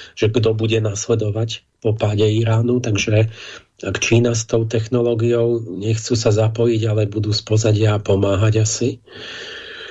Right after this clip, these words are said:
A Európa kolíše všelijako, nevieme, čo máme robiť,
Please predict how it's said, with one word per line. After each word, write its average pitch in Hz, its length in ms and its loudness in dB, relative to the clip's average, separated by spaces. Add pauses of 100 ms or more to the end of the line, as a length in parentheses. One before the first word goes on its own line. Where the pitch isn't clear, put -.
(880)
A 107 400 4 (1040)
Európa 104 880 0 (480)
kolíše 117 720 0
všelijako, 127 800 0
nevieme, 107 320 2
čo 107 240 0
máme 104 240 2
robiť, 107 560 0